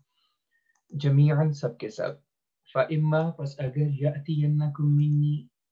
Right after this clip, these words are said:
वो तुम्हारे पास आए मेरी तरफ से, हुदन, हुदन, हदायत। बस अगर तुम्हारे पास मेरी तरफ से हदायत आए,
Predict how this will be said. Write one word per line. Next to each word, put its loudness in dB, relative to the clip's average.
वो -2
तुम्हारे -10
पास -6
आए -4
मेरी -2
तरफ -10
से, -20
हुदन, -4
हुदन, -2
हदायत। -10
बस -10
अगर -2
तुम्हारे -2
पास -6
मेरी -8
तरफ -8
से -10
हदायत -8
आए, -10